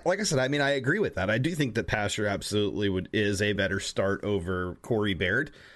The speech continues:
I also wanna be careful that we do, you know, we don't put too much onus on Pasher right away when he gets back, uh, to, to, you know, to starting, because,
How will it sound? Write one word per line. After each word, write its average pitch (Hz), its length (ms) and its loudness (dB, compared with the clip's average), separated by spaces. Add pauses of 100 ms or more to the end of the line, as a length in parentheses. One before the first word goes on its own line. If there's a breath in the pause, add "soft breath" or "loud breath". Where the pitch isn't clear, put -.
(120 soft breath)
I 101 60 2
also 113 200 2
wanna 113 140 2
be 104 80 2
careful 113 380 0
that 104 200 2
we 104 160 2
do, 104 500 0
you 104 120 0
know, 95 260 0
we 107 220 0
don't 113 340 -2
put - 260 4
too - 140 0
much 107 260 0
onus 107 380 0
on 101 200 -2
Pasher 98 440 -2
right 98 240 0
away 101 320 0
when 117 120 0
he 113 60 -2
gets 110 180 -8
back, 107 340 -2 (480 soft breath)
uh, 101 280 2 (120)
to, 107 320 2
to, 95 300 -2
you 107 100 0
know, 107 100 2
to 101 140 -2
starting, 120 460 -2
because, 98 360 -2